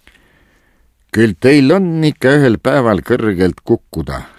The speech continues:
tähendasin mina, tundes tema edevuse vastu kerget tülgastust. "Ma palun teid, mon ami, ärge vihastage. Kas ma võin teilt üht teenet paluda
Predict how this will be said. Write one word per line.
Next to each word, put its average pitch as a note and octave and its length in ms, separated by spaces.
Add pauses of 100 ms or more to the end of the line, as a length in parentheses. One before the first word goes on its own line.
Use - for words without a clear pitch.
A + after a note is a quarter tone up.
tähendasin F2+ 540
mina, G#2+ 280
tundes G2+ 420
tema F2 220
edevuse E2 460
vastu D#2+ 280
kerget E2+ 440
tülgastust. - 640 (920)
"Ma G#2 160
palun A3 280
teid, F#3+ 220
mon C3+ 120
ami, D#3 220
ärge D3+ 260
vihastage. - 600 (500)
Kas - 200
ma C3 120 (100)
võin G#3+ 240
teilt - 340
üht - 240
teenet G2 320 (100)
paluda - 420